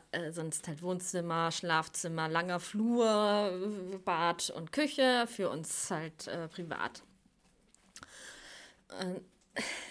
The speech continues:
hier klingelt, also in der zweiten Wohnung klingelt eigentlich kaum einer.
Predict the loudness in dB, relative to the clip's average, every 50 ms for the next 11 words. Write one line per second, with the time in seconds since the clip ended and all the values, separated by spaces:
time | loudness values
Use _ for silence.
0 | -14 -16 -14 -12 -10 -2 2 4 4 4 2 -2 -14 _ -12 -4 2 4 6 8
1 | 6 6 4 2 -4 -4 -4 -4 -4 -2 -2 -2 -2 -2 -2 0 0 0 0 -2
2 | -4 -4 -2 -2 -4 -4 -4 -6 -6 -4 -2 0 0 0 0 -2 -6 -8 -10 -10
3 | -12 -14 -14 -14 -14 -10 -10 -8 -8 -8 -8 -8 -10 -10 -12